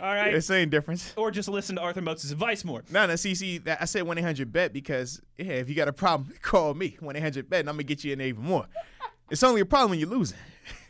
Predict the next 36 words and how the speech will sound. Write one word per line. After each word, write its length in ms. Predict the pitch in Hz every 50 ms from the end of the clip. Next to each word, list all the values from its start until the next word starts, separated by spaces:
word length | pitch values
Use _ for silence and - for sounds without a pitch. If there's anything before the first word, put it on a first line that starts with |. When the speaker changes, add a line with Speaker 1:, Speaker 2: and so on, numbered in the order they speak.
| _ _
Speaker 2:
It's 120 | - - -
not 80 | 196
a 40 | 180
problem 180 | - 147 202 180
when 100 | 160 143
you're 80 | 143
winning, 160 | 147 131 120
baby. 220 | 117 139 160 175 247
Speaker 1:
It's 80 | - -
like 100 | 135 131
Michael 260 | 139 135 135 156 139
Jordan 260 | 143 170 208 233 240
said, 240 | - - 185 151 135
Speaker 2:
Hey, 80 | 139 156
Speaker 1:
right? 260 | 165 - - - - - - -
Speaker 2:
I 80 | -
got 280 | 202 202 254 220 - - -
you. 60 | - -
Trust 160 | - 147 165
me. 60 | 165
Speaker 1:
Gambling's 260 | 180 185 190 185 175
only 220 | 190 190 190 185 180
a 80 | 180
problem 400 | - - 196 202 208 202 185 175
if 120 | 175 180 180
it's 160 | 180 202 -
financially 640 | - 208 185 180 180 180 196 196 - 208 190 180
affecting 460 | 180 180 180 208 - - - 202 185
your, 220 | 185 175 170 135 110
Speaker 2:
Yeah. 40 | -
Speaker 1:
you, 140 | 185 185
you 260 | 202 185 185 202 208 202
and 80 | 202
your 80 | 190 185
family's 400 | - 214 208 202 196 190 180 180
well-being. 600 | 208 202 - 196 170 - 214 196 - 262 -